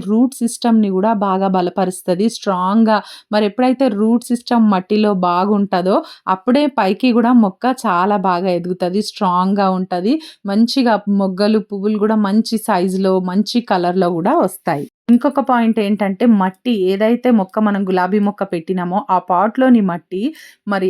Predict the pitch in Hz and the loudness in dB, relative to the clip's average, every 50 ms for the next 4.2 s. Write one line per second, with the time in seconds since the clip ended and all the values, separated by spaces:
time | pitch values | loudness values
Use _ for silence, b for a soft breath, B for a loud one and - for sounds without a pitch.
0 | 185 - 196 202 - 214 208 269 254 214 214 269 262 247 220 214 196 196 - 190 | -2 -4 -6 -6 -6 -2 -2 -2 -2 0 0 0 2 2 0 0 -2 -2 -4 -6
1 | 180 - 175 214 277 277 - 220 175 165 - - - 185 160 147 147 151 151 B | -6 -4 -2 -2 -2 -2 0 -2 -4 -4 -6 -8 -4 -2 -2 -2 -2 -4 -8 B
2 | B B B B - 190 185 - 247 226 285 - - - - 233 208 190 190 202 | B B B B -8 -8 -4 -4 -2 0 0 -2 -2 -4 -2 -2 0 0 0 0
3 | 202 190 196 - 254 240 185 202 190 185 180 180 180 202 202 190 185 180 - - | 0 -2 -2 -2 -2 -2 -2 -2 -2 0 -2 0 0 -2 -2 -2 -2 -4 -4 -6
4 | 180 185 - 214 | -6 -4 -4 -8